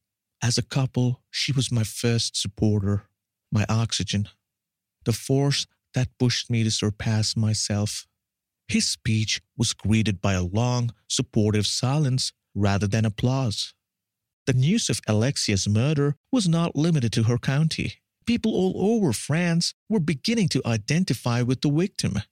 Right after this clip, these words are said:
especially those women joggers who run alone could understand the new risks associated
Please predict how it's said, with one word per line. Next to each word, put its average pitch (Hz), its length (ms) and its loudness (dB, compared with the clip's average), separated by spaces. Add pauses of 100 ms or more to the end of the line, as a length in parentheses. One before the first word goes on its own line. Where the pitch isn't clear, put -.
(100)
especially 226 560 -2
those 196 280 2
women 185 360 2
joggers 185 580 0 (140)
who 277 160 2
run 185 200 2
alone 160 460 2 (220)
could 226 100 2
understand 185 640 2
the 117 60 0
new 143 220 2
risks 143 380 0
associated 131 840 0